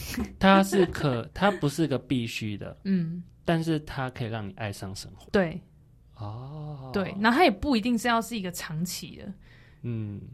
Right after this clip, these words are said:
Speaker 1: 对啊。
Speaker 2: 那很短暂的也可以算仪式感吗？
Speaker 1: 比
Speaker 2: 只有一天的？
Speaker 1: 可以啊。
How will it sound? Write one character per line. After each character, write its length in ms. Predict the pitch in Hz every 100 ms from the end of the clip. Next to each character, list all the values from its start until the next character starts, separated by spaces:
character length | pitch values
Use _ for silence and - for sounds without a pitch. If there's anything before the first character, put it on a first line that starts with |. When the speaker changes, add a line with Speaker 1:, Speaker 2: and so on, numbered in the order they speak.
| 117
Speaker 1:
对 120 | 208
啊。 280 | 180 202 - - - - - - -
Speaker 2:
那 100 | 196
很 260 | 190 143 151
短 220 | 143 110
暂 200 | 143 131
的 120 | 107
也 100 | -
可 120 | 110 107
以 40 |
算 200 | 113 104
仪 60 | 98
式 180 | 104 95
感 160 | -
吗？ 140 | - - - - -
Speaker 1:
比 120 | 185
Speaker 2:
只 80 | 165
有 120 | 139
一 80 | 143
天 220 | 147 117
的？ 180 | 104 - - - - - -
Speaker 1:
可 240 | 202 202
以 180 | 247 214
啊。 400 | 180 170 170